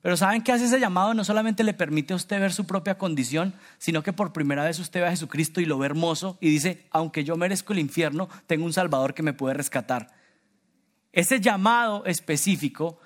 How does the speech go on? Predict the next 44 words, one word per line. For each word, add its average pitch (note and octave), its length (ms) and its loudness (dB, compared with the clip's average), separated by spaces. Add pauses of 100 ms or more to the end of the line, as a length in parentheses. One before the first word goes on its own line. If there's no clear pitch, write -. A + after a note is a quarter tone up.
ese F3 200 2
llamado G3 480 2
irresistible E3+ 840 0
es E3 140 0
el F#3 100 -2
que F#3 140 -4
Dios D3+ 320 -2
hace E3+ 360 0 (220)
en D#3 160 0
la C#3 80 4
vida D3 180 2
de D#3+ 60 0
toda D#3+ 300 -2
persona C#3+ 400 -4
que D3 80 -6
Él B2+ 100 -2
va C3 60 2
a C3 40 -4
rescatar C3+ 520 -4 (160)
en F#3 180 4
un F#3+ 140 6
momento. F3 460 0 (240)
Y E3+ 100 -4
¿saben? A3 420 0 (460)
Yo D#3 100 -2
estaba F#3 260 2
orando F3 640 0 (360)
para C3+ 180 -2
que D#3 80 -6
esta F3 140 -2
semana D#3 600 -2 (280)
Dios D3 220 -4
hiciera E3 220 0
el E3+ 60 0
llamado C#3+ 560 -2
a C3 160 2
alguien D#3+ 300 -2
acá B2+ 420 -6 (420)
que - 80 -14
está C3 160 -8
escu-, - 320 -10 (160)
escuchando C#3+ 520 -4
este C#3+ 160 -6
mensaje. A#2 500 -4